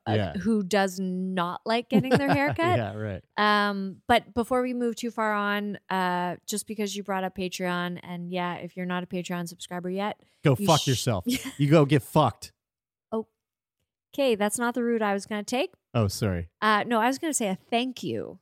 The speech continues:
Speaker 2: Oh, okay.
Speaker 1: We have a few thank yous. Is it all right if I
Speaker 2: Oh, sorry. I was saying go fuck yourself to all the people that haven't become a patron yet.
Speaker 1: <laughs> Go touch yourself, I think is what you mean
Speaker 2: No,
Speaker 1: to
Speaker 2: no, I
Speaker 1: say.
Speaker 2: mean, fuck you.
Speaker 1: Oh.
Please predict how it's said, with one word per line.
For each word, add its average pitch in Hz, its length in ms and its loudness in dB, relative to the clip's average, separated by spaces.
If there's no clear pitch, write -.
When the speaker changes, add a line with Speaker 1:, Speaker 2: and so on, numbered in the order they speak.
Speaker 2:
Oh, 104 340 0
okay. 101 220 -6
Speaker 1:
We 233 60 2
have 226 120 0
a 220 60 -4
few 240 180 -2
thank 220 440 -4
yous. - 500 -12
Is 208 60 -16
it 202 60 -4
all 202 100 0
right 196 160 0
if 196 80 -8
I 185 160 -4
Speaker 2:
Oh, 165 160 10
sorry. 160 220 6
I 160 60 10
was 180 120 4
saying 180 180 6
go 143 100 6
fuck 147 280 2
yourself 135 280 2
to - 100 2
all 120 100 4
the 120 80 0
people 120 220 -4
that 104 120 0
haven't 110 280 0
become 104 240 0
a 95 60 0
patron 104 380 0
yet. - 360 6
Speaker 1:
<laughs> - 1080 -6
Go 269 160 8
touch 294 420 -2
yourself, 185 560 -2
I 190 80 -2
think 190 240 -6
is 185 100 -6
what 170 140 0
you 175 100 -2
mean 175 260 0
Speaker 2:
No, 165 80 10
Speaker 1:
to 170 40 8
Speaker 2:
no, 170 120 8
I 147 60 8
Speaker 1:
say. 165 40 8
Speaker 2:
mean, 160 220 6
fuck - 340 2
you. 110 400 6
Speaker 1:
Oh. 240 180 4